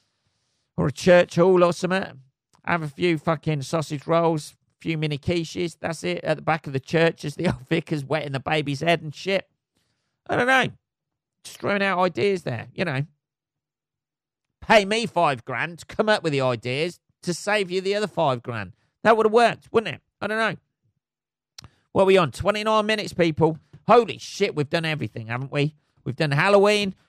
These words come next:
We've done cows with V R glasses. We've done poor people from Wolverhampton being fined ten grand for naming their child. Jesus, you know, it better be a good fucking name. You know, it better be, like, a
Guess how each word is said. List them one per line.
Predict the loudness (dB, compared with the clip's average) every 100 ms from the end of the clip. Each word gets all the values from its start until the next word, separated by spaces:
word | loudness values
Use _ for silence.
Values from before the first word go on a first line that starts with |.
| _ -8
We've | -2
done | -2 0
cows | 0 2 2 0
with | -4 -2
V | -2
R | 2 2
glasses. | 0 -2 -2 -2 -6 -8 -8 _ _ _ _ _ _ _ -4
We've | -2 4
done | 4 4 -2 -6 _ _ _ _ _ _ _ _
poor | 0 2 4
people | 2 0 -2
from | -4 0
Wolverhampton | 0 2 0 -2 -4 -6 -6
being | -6 -6 -4
fined | -2 -2 -2
ten | -2 -2
grand | -2 -4 -4 -4
for | -4
naming | -4 -4 -4
their | -4 -4
child. | -2 0 2 0 -6 _ _ _ _ _ _ _ _ 2
Jesus, | 4 4 0 -6 -10 -20 _ _ _
you | -2
know, | 0 -2 0
it | -2 0 0
better | 2 2
be | 2 -2
a | -2
good | 2 2 0
fucking | -2 -2 0 -4 -2
name. | -2 0 -2 -4 -8 _ _ _ _ _ _ _ _ _ _ -8
You | -2
know, | 2 2
it | 2
better | 0 0
be, | 0 0 2
like, | 4 4 4
a | 0